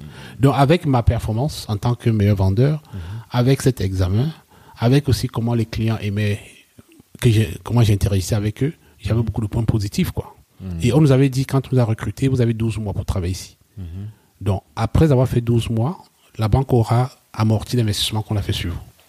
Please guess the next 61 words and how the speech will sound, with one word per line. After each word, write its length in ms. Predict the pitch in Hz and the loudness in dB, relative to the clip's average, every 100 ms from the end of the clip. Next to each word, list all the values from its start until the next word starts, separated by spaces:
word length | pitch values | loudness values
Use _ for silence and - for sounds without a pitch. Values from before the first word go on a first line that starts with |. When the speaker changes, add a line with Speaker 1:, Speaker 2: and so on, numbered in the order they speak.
| 160 | -10
Speaker 2:
Ok. 200 | 185 110 90 85 | -6 -4 -4 -2
Speaker 1:
Donc, 120 | 101 92 | -2 0
allez 320 | 101 101 127 | 0 2 4
à 60 | 107 | 2
d'autres 200 | 101 - | -2 -6
postes. 380 | - - - - 104 | -14 -14 -16 -8 -2
Ne 60 | |
restez 300 | 101 104 - | 0 0 0
pas 180 | 143 - | 0 0
là. 80 | 139 - | -4 -8
Speaker 2:
D'accord. 280 | 131 104 85 80 73 | -8 -8 -10 -14 0
Speaker 1:
Donc, 260 | 113 110 - - - - | 2 2 -4 -16 -20 -4
le 100 | 131 | 0
pays 240 | - 156 | 0 -2
aussi 280 | 180 - 151 | -4 -2 -2
était, 320 | 117 123 123 | -2 -2 -2
euh, 160 | 107 90 - - - | -4 -6 -12 -20 -4
nous 160 | 135 120 | 0 0
encourageait, 460 | - 117 117 180 | 0 0 2 0
quoi. 180 | 185 104 104 | -2 -6 -6
Speaker 2:
Ouais, 220 | 95 90 | -6 -8
il 40 | |
y 40 | 87 | -8
avait 100 | 92 | -2
Speaker 1:
Le 80 | 117 | 0
Speaker 2:
une 60 | |
Speaker 1:
milieu 240 | 120 127 151 | 0 2 4
Speaker 2:
dynamique, 360 | 147 135 123 | 4 2 -2
Speaker 1:
est 40 | - | -4
assez 300 | 107 98 - | -6 -4 -2
Speaker 2:
une 60 | 104 | -2
Speaker 1:
grand, 420 | 101 131 135 139 | 2 4 4 2
ça 140 | 143 101 | 0 -2
Speaker 2:
dynamique. 80 | 82 | -2
Speaker 1:
permet 240 | 101 117 | -2 -2
de 100 | 107 | -2
grandir. 680 | 101 101 104 104 131 135 139 - 107 90 | -2 -2 -2 0 0 0 -4 -12 -16 -12
Speaker 2:
Mhm. 160 | 98 107 | -10 0
Speaker 1:
Donc, 220 | 135 131 | 4 4
si 120 | - | 2
tu 120 | 175 185 | 0 2
trou-, 280 | - 131 - | 2 2 0
si 180 | 220 196 | -2 0
tu 120 | 214 | 2
restais 280 | 160 - 175 | 2 2 2
là, 140 | 160 | 2
on 60 | 165 | 2
trouvait 240 | - 135 | 0 -2
même 140 | 143 131 | -2 -4
que 100 | 143 | -8
tu 140 | 135 | -8
étais 160 | 120 131 | -6 -6
un 80 | |
peu 260 | 117 127 127 | -4 -4 -4
quelqu'un 280 | 127 104 117 | -6 -8 -10
qui 100 | 120 | -4
dormait 180 | 107 107 | -4 -4
sur 140 | - | -4
ses 100 | 117 | -4
lauriers. 380 | 107 120 147 - 117 | -4 -2 -4 -6 -10
Speaker 2:
Mhm. 240 | 104 92 | -10 -2